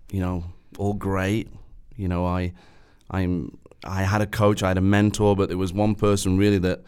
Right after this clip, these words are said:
really stuck out for me as to somebody that helped me in my journey. And we'd been at the club for about a year, and we were in a, not a great place. And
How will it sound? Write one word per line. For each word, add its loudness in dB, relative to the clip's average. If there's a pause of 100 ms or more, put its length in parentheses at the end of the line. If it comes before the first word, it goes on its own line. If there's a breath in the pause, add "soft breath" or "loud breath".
(540 soft breath)
really 4
stuck 0
out 2
for 2
me 2
as -2
to -4
somebody 0
that -4
helped -2
me 2 (280)
in 4
my 4
journey. -2 (560)
And -2 (220)
we'd -2
been 4
at 6
the 0
club 0
for -4
about 2
a 0
year, 4 (200)
and -4 (160)
we -4
were 0
in 2
a, -2 (400 soft breath)
not 2
a 2
great 0
place. -4 (140)
And -6